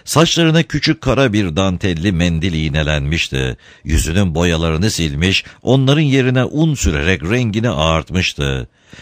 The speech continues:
Büyük ekonomik bunalımın bir simgesi gibiydi.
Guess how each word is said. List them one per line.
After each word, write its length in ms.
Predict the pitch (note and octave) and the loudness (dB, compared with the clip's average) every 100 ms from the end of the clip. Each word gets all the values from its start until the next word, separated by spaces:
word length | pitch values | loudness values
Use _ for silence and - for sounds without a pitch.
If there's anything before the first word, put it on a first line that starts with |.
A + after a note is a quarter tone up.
| - | -14
Büyük 320 | D2 F2+ G#2+ | -2 2 2
ekonomik 560 | - F2+ F#2 F2 G2+ B2+ | 0 -2 0 2 2 0
bunalımın 580 | F2+ F#2 F2 F2+ A2+ F2 | 0 2 2 2 2 2
bir 180 | B2+ A#2 | 2 0
simgesi 580 | - A#2+ G#2+ A2+ C#3+ | -2 -2 0 0 0
gibiydi. 600 | G2+ D2+ D2+ C#2+ C2+ B1+ | 0 0 0 -2 -4 -6